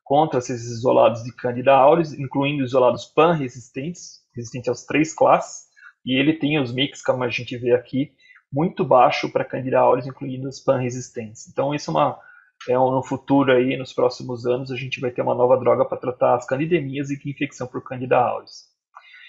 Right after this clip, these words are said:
E concluindo minha aula, então, as análises moleculares sugerem que a origem de Cândida auris de Salvador provavelmente é autóctone, o surto de Recife não tem relação com o surto de Salvador.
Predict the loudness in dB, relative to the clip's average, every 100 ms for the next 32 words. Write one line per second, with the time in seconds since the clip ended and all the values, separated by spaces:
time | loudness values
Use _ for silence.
0 | _ -8 0 2 4 6 6 6 6 6
1 | 8 8 6 2 -2 _ _ _ _ _
2 | _ -2 0 0 -2 -2 0 2 0 -2
3 | -2 0 2 4 2 2 -4 -4 -4 -6
4 | -8 -8 -8 -8 -4 -2 4 6 6 4
5 | -4 -18 _ _ _ -20 -20 _ -16 0
6 | 4 4 4 0 -4 -2 -2 4 4 4
7 | 2 -4 -4 -8 _ -18 -8 -6 -2 -2
8 | -2 -6 -4 -4 -2 -2 2 4 4 2
9 | -4 -4 -12 -10 -10 -10 -8 -2 0 0
10 | 2 2 2